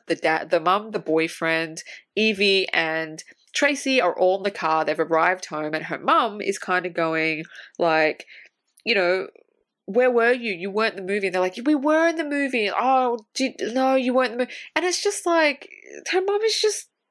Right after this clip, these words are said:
fucking so oblivious. Like, and Tracy's so fucking high,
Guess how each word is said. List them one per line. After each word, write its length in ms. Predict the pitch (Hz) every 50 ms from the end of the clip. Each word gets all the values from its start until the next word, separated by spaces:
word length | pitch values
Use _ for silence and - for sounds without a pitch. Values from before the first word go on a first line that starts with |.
| _
fucking 540 | - - - - 359 359 - 359 330 302 302
so 400 | - - - 311 302 320 339 359
oblivious. 920 | 349 349 - - 277 254 330 339 - 370 339 302 220 160 - - - -
Like, 320 | - 226 220 226 226 226 - - - - -
and 340 | 302 330 349 349 320 311 - - - - - - _ _ - -
Tracy's 560 | - - 294 311 330 - - 381 370 359 -
so 240 | - - 226 233 285
fucking 420 | 302 - - - 277 - - 285 262
high, 440 | - - - 170 156 143 156 294